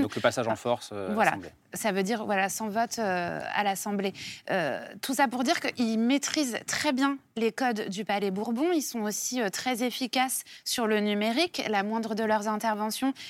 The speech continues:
Speaker 2: est vite relayée sur les réseaux sociaux. Enfin, sur le fond comme sur la forme, ils ont des méthodes, euh, extrêmement efficaces. Et, euh, la
Speaker 1: Et
Speaker 2: majorité sait bien que s'ils se retrouvent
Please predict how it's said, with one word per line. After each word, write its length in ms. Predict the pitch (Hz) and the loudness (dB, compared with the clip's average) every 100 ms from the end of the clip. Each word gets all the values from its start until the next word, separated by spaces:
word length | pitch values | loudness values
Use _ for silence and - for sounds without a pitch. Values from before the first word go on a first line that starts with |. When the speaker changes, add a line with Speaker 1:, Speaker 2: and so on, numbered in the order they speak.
| - | -4
Speaker 2:
est 80 | 208 | 0
vite 260 | 196 226 - | 2 0 -2
relayée 400 | - 233 233 247 | 0 2 2 2
sur 200 | 233 214 | 0 -2
les 140 | 202 196 | -2 0
réseaux 300 | 202 196 185 | 0 -2 -2
sociaux. 420 | 220 208 294 339 - - - | -4 -2 -2 -2 -6 -16 0
Enfin, 160 | 170 - - | 0 0 -4
sur 240 | - 285 | 0 2
le 100 | 285 | 4
fond 180 | 302 359 | 2 2
comme 200 | 330 240 | 4 2
sur 180 | - 233 | 2 2
la 160 | 214 208 | 2 2
forme, 320 | 269 320 277 240 | 2 4 2 2
ils 180 | 208 | 0
ont 60 | 269 | 2
des 140 | 247 | 2
méthodes, 460 | 220 214 233 277 220 | 0 0 0 0 2
euh, 160 | 196 - 269 | 0 0 -2
extrêmement 580 | 247 - - 247 240 | -4 -6 -2 0 0
efficaces. 640 | 226 196 208 - 294 349 - - - - | 0 -2 -4 0 2 2 -4 -14 -16 -4
Et, 240 | 262 285 285 | 0 2 4
euh, 340 | 214 190 180 - - | 6 4 2 -2 2
la 120 | 214 | 2
Speaker 1:
Et 20 | |
Speaker 2:
majorité 640 | 208 220 220 233 226 285 311 | 4 2 2 2 2 0 -2
sait 240 | - 269 | 0 -2
bien 240 | 214 277 339 | 0 0 0
que 180 | 226 | 0
s'ils 300 | 202 - 285 | -2 -2 -2
se 100 | - | 0
retrouvent 400 | - 262 - 285 | -2 -4 -2 -2